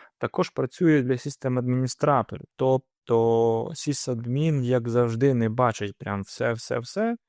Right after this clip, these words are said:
Якби я звідси забрав ролі систем адміністратора, систем кастомайзера, то навіть я як global admin в даному аплікейшені не побачив би саме цю в'юшку. І це, в принципі, також зручно,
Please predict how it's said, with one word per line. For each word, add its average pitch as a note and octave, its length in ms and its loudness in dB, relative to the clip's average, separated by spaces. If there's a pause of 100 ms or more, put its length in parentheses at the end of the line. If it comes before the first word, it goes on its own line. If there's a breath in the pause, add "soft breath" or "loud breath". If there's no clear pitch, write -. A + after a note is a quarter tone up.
(280)
Якби A#2+ 300 0
я B2+ 160 6
звідси A2+ 380 -4
забрав A2+ 640 0
ролі A2 540 0
систем - 640 -4
адміністратора, A2+ 720 0
систем D3+ 360 -4
кастомайзера, F3 760 0
то - 140 -6
навіть C#3 360 0
я A#2+ 80 2
як A2+ 200 0
global A#2 440 2
admin D#3 320 2 (500 loud breath)
в A2 120 -12
даному A2 400 -2
аплікейшені A#2+ 880 -2 (340 loud breath)
не A#2 560 4
побачив A2 680 0
би G#2 640 -4
саме G#2 340 -4
цю D3+ 220 -4
в'юшку. F3+ 580 0 (400 loud breath)
І C3+ 240 4
це, - 180 0
в D3 40 0
принципі, B2+ 480 -4
також A2+ 360 -2
зручно, A#2+ 600 2